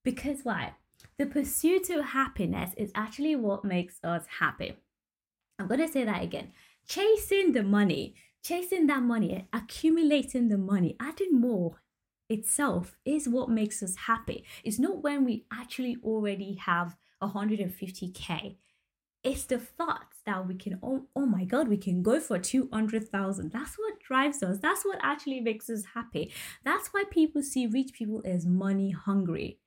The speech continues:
It's not because they just want more money. It's because that's how, that's their brain, they have so much money that the only way they can feel good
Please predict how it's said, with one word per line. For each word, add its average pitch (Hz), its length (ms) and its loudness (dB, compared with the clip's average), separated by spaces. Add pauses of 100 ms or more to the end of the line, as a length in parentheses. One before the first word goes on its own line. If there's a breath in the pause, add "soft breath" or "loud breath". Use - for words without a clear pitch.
It's - 180 -2
not 427 220 0
because 302 560 4 (500)
they 269 80 0
just - 340 -6
want 247 180 0
more 220 220 6
money. 185 560 2 (420)
It's 311 180 4
because 359 420 4
that's 415 240 2
how, 381 320 6
that's 330 340 -4 (220)
their 269 180 4
brain, 302 380 2
they 277 100 0
have 285 260 -4
so 311 220 0
much 269 340 0
money 233 540 0 (160 loud breath)
that 226 180 -4
the 240 120 0
only 370 280 0
way 277 220 2
they 220 120 0
can 208 200 -4
feel 262 320 -2
good 196 560 -2